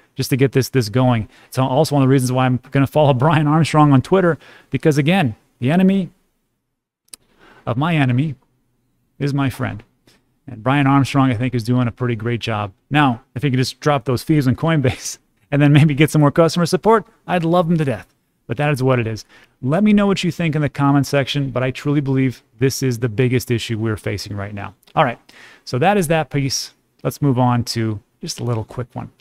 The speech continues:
So the Bitcoin mining difficulty dropped twenty-eight percent. And, uh, this,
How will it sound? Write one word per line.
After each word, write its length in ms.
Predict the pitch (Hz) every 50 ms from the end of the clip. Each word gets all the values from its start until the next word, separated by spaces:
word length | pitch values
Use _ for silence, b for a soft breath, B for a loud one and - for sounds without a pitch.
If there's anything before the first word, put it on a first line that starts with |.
| B B B B B B B
So 280 | - - 175 170 165 185
the 120 | 165 139
Bitcoin 400 | 127 165 202 - - 190 180 170
mining 340 | 160 160 160 160 160 151 143
difficulty 500 | 127 147 131 - 120 - 139 139 - 135
dropped 300 | 120 110 123 120 127 -
twenty-eight 300 | - 131 131 127 123 117
percent. 380 | - 113 - - 117 107 107 - - b b b b b b b b b -
And, 340 | 139 131 131 127 127 123 131
uh, 400 | 135 131 131 131 131 127 139 - - -
this, 640 | 156 131 123 196 233 233 - - - - - -